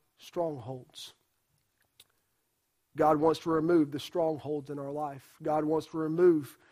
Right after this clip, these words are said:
those things that Satan tries to cause, uh, to weigh us down, to resist us in our walk of faith.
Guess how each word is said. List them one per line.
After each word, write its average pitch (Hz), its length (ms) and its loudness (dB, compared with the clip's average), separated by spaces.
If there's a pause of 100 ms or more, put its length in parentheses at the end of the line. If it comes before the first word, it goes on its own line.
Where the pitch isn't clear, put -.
(160)
those 160 280 -2
things 165 300 0
that 151 140 -6
Satan 170 440 -2
tries 147 560 -2 (220)
to 147 100 -14
cause, 156 540 -2 (300)
uh, 165 200 2 (160)
to 175 160 2
weigh 180 320 6
us 180 140 0
down, 147 480 -2
to 151 100 -12
resist 147 680 -4
us 151 380 -6 (340)
in 147 120 -4
our 143 140 -2
walk 143 340 0
of 131 100 -12
faith. 156 340 -10